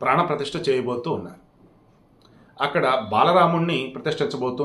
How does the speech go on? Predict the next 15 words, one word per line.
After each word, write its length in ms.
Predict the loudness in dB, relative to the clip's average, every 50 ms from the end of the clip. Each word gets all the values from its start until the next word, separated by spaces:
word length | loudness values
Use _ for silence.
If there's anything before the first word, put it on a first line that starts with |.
| -4 -4
ఉన్నారు. 260 | -6 -8 -12 -18 -20 -20 _ _ _ _ _ _ _ -20 -20 -20 -20 -20 -20 _ _ _ -20 _ _ _ _ _ _ -2
ప్రాణప్రతిష్ఠ, 520 | 0 0 0 0 -2 -4 -4 -6 -4 -4 -2 -2
I 40 | -2 -2 -4
think, 160 | -6 -4 -2 -4 -4 -2 -2
కర్ణాటక 360 | -2 -2 2 2 2 2 2
చెందినటువంటి 360 | 0 -2 -2 -2 -2 -4 -4 -4 2 6
యోగిరాజ్, 460 | 6 6 6 4 2 0 0 0 -4 -8 -10 -4 0
ఆ, 80 | 0 0 0 0 0
తయారు 280 | 0 2 2 0 0 -2 -4
చేస్తున్నారు 360 | -6 -6 -6 -8 -8 -8 -6 -4 -6
ఆ 40 | -6 -6
విగ్రహాన్ని. 480 | -6 -8 -8 -8 -8 -10 -10 -12 -14 -16 -18 -20 _ _ _ _ _ _ _ _ _ _ _ _ _ _ _ _ _ _ _ _ -10 -4 -4
ముగ్గురు 240 | -4 -2 -2 0 4 4
చేత 200 | 4 4 6 4
చేపించారు 400 | 4 4 2 -2 -2 -2 -2